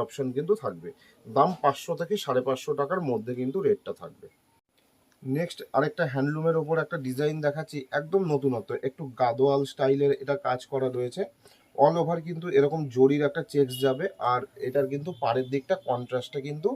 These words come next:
এই জরির ডিজাইনটা যাবে। খুব সুন্দর একটা কালেকশন, প্রচুর পরিমাণে এটাও এই মুহূর্তে আমাদের কাছে ডিমান্ড রয়েছে। এটার এরকম কালার অপশন হয়, দেখিয়ে দিচ্ছি কালারগুলো।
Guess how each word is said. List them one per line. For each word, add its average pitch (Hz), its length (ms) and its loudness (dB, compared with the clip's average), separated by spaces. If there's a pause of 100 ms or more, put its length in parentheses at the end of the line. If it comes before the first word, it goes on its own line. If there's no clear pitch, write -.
(380)
এই 131 120 2 (120)
জরির 123 340 0
ডিজাইনটা 113 420 0 (100)
যাবে। 90 160 -4 (120)
খুব 214 100 -4 (120)
সুন্দর 160 280 -4 (100)
একটা 170 220 -6
কালেকশন, 143 400 0 (460)
প্রচুর 170 260 2 (100)
পরিমাণে 160 340 0 (140)
এটাও 147 220 6 (120)
এই 147 140 4
মুহূর্তে 147 240 -2 (100)
আমাদের 139 300 4
কাছে 143 160 -2 (100)
ডিমান্ড 135 280 4 (120)
রয়েছে। 131 260 2 (520)
এটার 143 200 6 (120)
এরকম 135 260 2 (140)
কালার 127 320 4
অপশন 139 260 -2 (100)
হয়, 196 160 -2 (200)
দেখিয়ে 117 280 -4
দিচ্ছি - 200 -14 (100)
কালারগুলো। 123 460 0